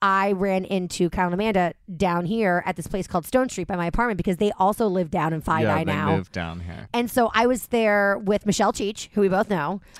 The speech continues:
Speaker 2: Yeah.
Speaker 1: uh, who used to be at Bravo P R. She's no longer with Bravo P R. It's like everything, how quickly things change in this world.
Speaker 2: Everybody has changed.
Speaker 1: I was sitting there and they walked by and they said hi to Michelle because, you know, Bravo. And then they looked at me and they were like, "We know you."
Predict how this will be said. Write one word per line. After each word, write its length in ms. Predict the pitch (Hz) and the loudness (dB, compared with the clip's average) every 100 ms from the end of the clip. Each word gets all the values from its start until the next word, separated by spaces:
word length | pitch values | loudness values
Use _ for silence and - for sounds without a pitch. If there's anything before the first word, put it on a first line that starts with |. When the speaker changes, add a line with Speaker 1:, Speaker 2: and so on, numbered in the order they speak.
| - | -2
Speaker 2:
Yeah. 160 | 196 196 | 2 4
Speaker 1:
uh, 40 | |
who 200 | 226 254 | 4 2
used 240 | 208 277 320 | 2 0 0
to 60 | |
be 180 | 269 254 | -2 0
at 60 | 208 | 2
Bravo 200 | 190 196 | 2 2
P 180 | 247 | 2
R. 240 | 196 175 175 | 2 2 -2
She's 260 | - 208 175 | -6 -4 0
no 80 | 220 | 0
longer 160 | 214 233 | 0 0
with 60 | |
Bravo 220 | 240 240 262 | 2 0 0
P 60 | |
R. 100 | 190 | 0
It's 120 | 202 | 0
like 100 | 269 - | -2 2
everything, 640 | 277 247 320 330 262 240 - | 0 2 0 2 0 -2 -6
how 220 | 202 269 339 | 0 0 2
quickly 320 | 466 427 381 | -2 -2 -4
things 320 | - 269 247 | -2 -6 -4
change 320 | 269 247 180 | -4 -4 -2
in 80 | 175 | -2
this 120 | 117 | 0
world. 180 | 180 160 | 0 0
Speaker 2:
Everybody 400 | 143 104 101 104 | -2 -4 -4 -4
has 260 | 101 90 - | -6 -8 -10
changed. 380 | 85 78 78 226 | -10 -10 -4 0
Speaker 1:
I 80 | |
was 100 | 247 | 0
sitting 220 | 247 240 247 | -2 -4 0
there 400 | 233 220 220 - | 2 2 2 0
and 240 | 220 214 | -4 0
they 60 | 220 | 2
walked 180 | 220 208 | 2 2
by 100 | 277 | -2
and 60 | 254 | 0
they 40 | |
said 140 | 220 | -2
hi 160 | 170 185 | 0 -2
to 80 | 185 | -2
Michelle 360 | 180 311 359 | -2 0 2
because, 380 | 202 190 180 156 | 0 2 0 0
you 100 | 220 | -2
know, 200 | 202 175 | -2 -4
Bravo. 600 | 180 226 233 175 156 208 _ _ _ - | 2 2 2 0 -4 -6 _ _ _ -6
And 220 | 240 233 | -4 0
then 240 | 226 214 214 | 2 2 0
they 120 | 214 | 0
looked 160 | 214 | 0
at 60 | 214 | -2
me 60 | 226 | -2
and 60 | |
they 20 | 214 | 0
were 80 | |
like, 220 | 190 185 - _ _ _ _ - | 2 0 -4 _ _ _ _ -6
"We 140 | 320 | 0
know 80 | 285 | 0
you." 560 | 160 175 160 170 233 | 2 0 2 -2 -4